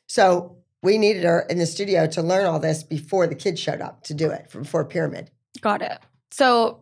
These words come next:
Speaker 2: so it feels not great.
Speaker 1: No, it's
Speaker 2: At all.
Speaker 1: extremely hurtful. And the kid that I trained, uh,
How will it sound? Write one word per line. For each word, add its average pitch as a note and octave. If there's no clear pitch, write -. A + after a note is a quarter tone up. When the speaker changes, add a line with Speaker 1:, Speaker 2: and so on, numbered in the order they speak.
Speaker 2:
so B3
it A#3
feels B3
not A3
great. -
Speaker 1:
No, F3
it's F3+
Speaker 2:
At A3
all. G3+
Speaker 1:
extremely G3
hurtful. E3+
And F3
the F3
kid A#3
that -
I F3+
trained, E3
uh, E3